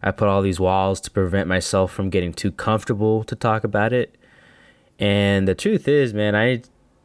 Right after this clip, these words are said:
there's days where I don't even know what's going on with myself.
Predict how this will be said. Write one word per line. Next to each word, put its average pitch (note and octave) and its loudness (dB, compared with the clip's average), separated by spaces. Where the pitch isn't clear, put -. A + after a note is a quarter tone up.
there's C3+ 0
days A#2 2
where G#2 2
I G2+ 4
don't A2+ 2
even G2+ 2
know G2 2
what's E2+ 0
going F2 -2
on E2+ -6
with F#2 -6
myself. E2 -4